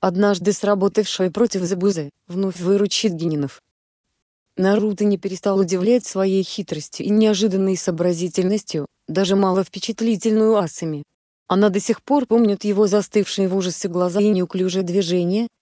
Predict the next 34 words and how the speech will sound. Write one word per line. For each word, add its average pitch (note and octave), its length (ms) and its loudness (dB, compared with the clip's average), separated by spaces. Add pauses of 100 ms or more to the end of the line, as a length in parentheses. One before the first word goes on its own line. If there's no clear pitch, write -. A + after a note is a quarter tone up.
(100)
когда F3 260 0
тот F3+ 160 0
в - 40 -8
страхе G3+ 580 -6
размахивал F#3+ 720 -2
кунаем G#3+ 340 4
в G3 80 2
разные G#3 380 2
стороны, F3+ 520 -2 (140)
стараясь F#3+ 500 0
отбиться F#3+ 460 0
от F3+ 100 -4
неожиданно G#3+ 540 2
напавших F#3+ 560 -2
шиноби, G#3 400 2
и F#3 80 2
не F#3 140 0
заметил, F#3+ 640 0
как F3+ 200 -4
ронял G3 360 2
вместо G3 360 0
противников F#3+ 760 0
Асуми. D#3+ 460 -4 (420)
Помнит B3 400 4
и A3 40 -4
клятву E3 440 -2
на F3 160 0
боли, E3 480 0
что G#3 220 2
он G3+ 120 2
дал A#3+ 320 2
сразу A3 460 0
после G#3 320 -2
этого. D3+ 480 -6